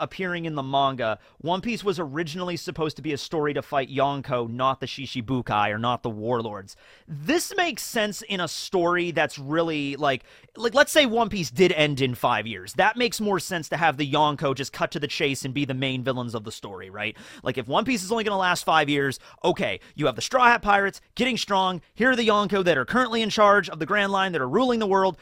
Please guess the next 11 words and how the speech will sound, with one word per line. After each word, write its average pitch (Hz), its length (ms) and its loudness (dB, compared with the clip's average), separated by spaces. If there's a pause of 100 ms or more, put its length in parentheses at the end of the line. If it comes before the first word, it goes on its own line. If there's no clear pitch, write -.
(140)
defeat 285 300 2
the 233 100 -2
Yonko, 214 480 2
find 247 240 6
the 226 60 8
One 214 180 4
Piece, 185 220 -2 (140)
end 196 220 -2
of 160 100 0
story, 104 360 -6
right? 139 280 -2